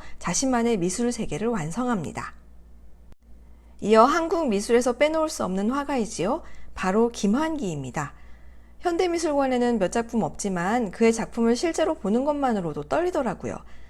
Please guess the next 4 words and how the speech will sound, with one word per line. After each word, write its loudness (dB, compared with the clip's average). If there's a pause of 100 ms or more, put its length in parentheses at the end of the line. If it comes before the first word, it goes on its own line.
(300)
비싼 0
그림이라는 0
생각 -2
때문이었을까요? -4